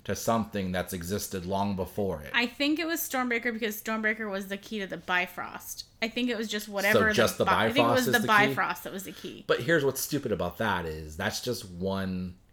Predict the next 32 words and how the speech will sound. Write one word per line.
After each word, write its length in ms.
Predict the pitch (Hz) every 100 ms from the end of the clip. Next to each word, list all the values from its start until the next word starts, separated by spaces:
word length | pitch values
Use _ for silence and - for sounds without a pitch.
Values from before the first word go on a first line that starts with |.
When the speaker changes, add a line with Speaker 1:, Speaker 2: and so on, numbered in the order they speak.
| - -
Speaker 1:
construct 1160 | - 90 92 - - - - - 80 80 -
of 640 | - 87 87 85 78 78 - - _ - _ _ - 92
gods, 720 | 92 87 123 107 85 - -
right? 380 | 87 85 92 -
Speaker 2:
Yeah. 240 | 220 214 - - _ _ - - _ _ _ -
Speaker 1:
There's 220 | 92 90 -
plenty 260 | - 120
of 100 | 113
other 180 | 107 101
god 600 | 82 98 95 95 90 82 - - _ - _ - - - -
races 560 | 98 98 - 98 92
and 100 | 92
all 120 | 92 90
that 160 | 82
stuff 200 | - 80
out 180 | 80 -
there, 120 | -
right? 200 | 80 82 -
Speaker 2:
Yeah. 180 | - -
Speaker 1:
We're 140 | 95
introduced 520 | 104 101 95 98 - -
to 280 | 90 90 - - - -
the 80 | 104
Greeks, 480 | 85 110 117 - -
Zeus, 640 | 95 104 110 110 - -
and, 180 | 104 92
Speaker 2:
Yeah. 300 | 90 87 87 - - - 98
Speaker 1:
you 100 | 95
know, 180 | 80 80
we 100 | 85
see 280 | - 110 -
other 640 | 113 117 110 110 107